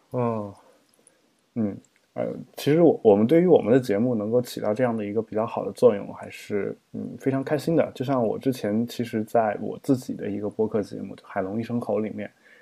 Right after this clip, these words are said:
曾经讲到过，说我现在已经，呃，对异地恋这种事情呢，可能已经，嗯，没有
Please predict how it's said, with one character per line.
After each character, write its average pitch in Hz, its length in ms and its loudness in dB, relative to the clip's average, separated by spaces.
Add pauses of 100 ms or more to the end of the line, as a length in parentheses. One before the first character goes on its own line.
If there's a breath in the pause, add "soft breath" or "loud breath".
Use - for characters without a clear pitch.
(120 soft breath)
曾 107 160 -4
经 123 140 2
讲 120 260 0
到 110 160 0
过， 92 180 -4
说 - 240 -6
我 101 160 -6
现 117 240 -6
在 110 140 -2
已 101 80 -6
经， 110 340 -6 (520 soft breath)
呃， - 360 -12 (280)
对 117 180 0
异 135 100 2
地 131 160 2
恋 123 320 2
这 113 140 -4
种 - 160 -8
事 - 160 -8
情 104 160 -12
呢， 104 140 -14
可 - 100 -14
能 107 180 -14
已 104 60 -12
经， 120 340 -4 (140)
嗯， 107 640 -10 (540)
没 117 160 0
有 120 180 2